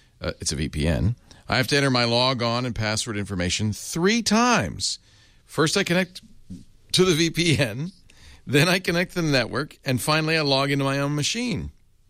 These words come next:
Is it pr-, at the office? Would it be practical for an employer to use Squirrel, uh, to simplify remote logins?"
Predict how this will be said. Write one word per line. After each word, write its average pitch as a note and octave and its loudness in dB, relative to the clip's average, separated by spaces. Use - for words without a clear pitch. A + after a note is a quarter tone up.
Is C3+ 2
it C3+ -2
pr-, - -12
at B2 0
the D#3 0
office? - -4
Would C#3+ 2
it - 4
be C3+ 4
practical C#3 -2
for E3+ -4
an D3 2
employer B2 2
to A2+ 2
use G#2+ 2
Squirrel, A#2 0
uh, G2+ 0
to F#2+ -4
simplify D#2+ -4
remote B1 -6
logins?" - -4